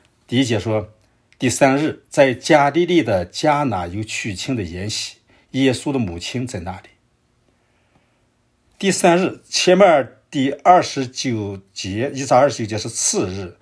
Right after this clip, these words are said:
三十五节再次日，四十三节再次日，又次日。那么四十三节其实已经是第四天。那么这个第三日是怎么来的呢？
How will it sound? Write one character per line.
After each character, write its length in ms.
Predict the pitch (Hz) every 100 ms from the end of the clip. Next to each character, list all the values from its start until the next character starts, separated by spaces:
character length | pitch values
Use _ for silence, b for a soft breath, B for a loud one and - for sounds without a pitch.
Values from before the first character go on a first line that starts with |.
| b b
三 240 | - 175
十 100 | 131
五 200 | 139 104
节 260 | 95 104 110
再 280 | 110 180 92
次 360 | - - 110
日， 260 | 95 90 - b b b b b
四 240 | - -
十 80 | 123
三 200 | - 139
节 120 | 117
再 240 | - 165 98
次 420 | - - - 98
日， 180 | 85 104 _ _ _
又 180 | 151 175
次 260 | - - 90
日。 160 | 101 - _ _ b b
那 80 | 175
么 80 | 175
四 240 | - 226
十 60 | 160
三 180 | - 147
节 320 | 123 117 117 b b
其 220 | - 131
实 160 | 120
已 100 | 104
经 160 | 98 113
是 80 | 98
第 160 | 98
四 240 | 92 - 98
天。 240 | - 107 _ _ b b -
那 100 | 220
么 60 |
这 100 | 220
个 60 | 185
第 180 | 190 175
三 240 | - 170
日 160 | 175 175
是 100 | 120
怎 160 | -
么 160 | 127 120
来 140 | 95
的 120 | 117
呢？ 160 | 127 120